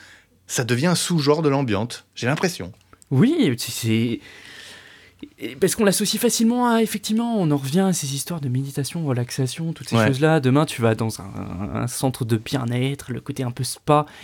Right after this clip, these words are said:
Speaker 2: Ils
Speaker 1: Ouais,
Speaker 2: vont te
Speaker 1: ouais.
Speaker 2: mettre quoi dans les oreilles ? Ben, ils
Speaker 1: Ah
Speaker 2: vont
Speaker 1: bah,
Speaker 2: te mettre
Speaker 1: il
Speaker 2: deux, trois sons de vagues, ils vont te mettre, euh, effectivement, de la musique ambiante.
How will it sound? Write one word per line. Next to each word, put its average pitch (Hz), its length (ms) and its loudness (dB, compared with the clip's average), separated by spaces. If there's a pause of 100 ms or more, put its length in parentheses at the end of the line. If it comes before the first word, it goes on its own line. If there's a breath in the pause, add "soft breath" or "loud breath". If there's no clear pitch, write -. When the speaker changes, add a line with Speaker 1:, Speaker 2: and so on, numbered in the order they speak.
Speaker 2:
Ils - 60 2
Speaker 1:
Ouais, 127 80 4
Speaker 2:
vont - 40 2
te - 60 2
Speaker 1:
ouais. 120 60 0
Speaker 2:
mettre - 160 2
quoi 151 160 6
dans 127 100 2
les 110 220 0
oreilles ? 110 240 -4
Ben, 160 100 -4
ils 208 60 0
Speaker 1:
Ah - 60 4
Speaker 2:
vont - 80 0
Speaker 1:
bah, 123 80 6
Speaker 2:
te 113 40 4
mettre 104 140 4
Speaker 1:
il - 20 0
Speaker 2:
deux, 156 120 4
trois 151 200 2
sons - 160 -4
de 110 80 0
vagues, 156 460 4
ils 131 100 -2
vont 123 120 -2
te - 120 -18
mettre, 131 240 -2
euh, 117 80 0
effectivement, 131 460 -4
de 123 80 -2
la 175 80 2
musique 170 340 -2
ambiante. 139 400 -2